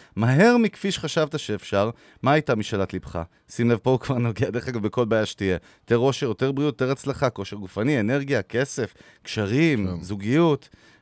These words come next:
Speaker 1: ואז יש לך, אה, טוב, אז מסביר לך כאילו מה היא. ועכשיו חשבתי, כדי לתת ל-, לבחור כאילו צ'אנס,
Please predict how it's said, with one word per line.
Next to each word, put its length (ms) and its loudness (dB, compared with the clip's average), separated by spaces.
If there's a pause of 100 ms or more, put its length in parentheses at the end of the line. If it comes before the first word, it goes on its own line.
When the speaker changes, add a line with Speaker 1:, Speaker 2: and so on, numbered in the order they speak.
Speaker 1:
ואז 300 2
יש 140 -2
לך, 120 -4
אה, 280 6 (520)
טוב, 320 -2 (120)
אז 120 -8
מסביר 320 -4
לך 220 -4
כאילו 240 -2
מה 180 2
היא. 160 2 (340)
ועכשיו 440 2
חשבתי, 800 0 (460)
כדי 240 -2
לתת 320 -2
ל-, 340 -2
לבחור 440 -6
כאילו 200 -4
צ'אנס, 560 2